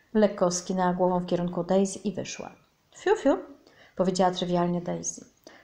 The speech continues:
"Jeśli to była sprzeczka, to nie chciałabym usłyszeć ich kłótni". Baines uśmiechnęła się zdawkowo i poszła w kierunku sypialni.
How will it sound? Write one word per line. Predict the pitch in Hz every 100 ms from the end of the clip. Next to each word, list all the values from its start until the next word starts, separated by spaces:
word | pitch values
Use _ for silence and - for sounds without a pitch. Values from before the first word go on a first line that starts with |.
| -
"Jeśli | 339 440
to | 294
była | 294 277
sprzeczka, | 269 - 226 226 269
to | 262 254
nie | 240
chciałabym | 233 208 262 233
usłyszeć | 214 220 269 -
ich | -
kłótni". | - - - - - _ _ _ _ _ _ _ _ -
Baines | 214 220 220 220
uśmiechnęła | 220 226 220 220 180
się | 185
zdawkowo | 180 180 180 190 190
i | 196
poszła | 190 185 190
w |
kierunku | 190 175 180 180
sypialni. | - 180 - - -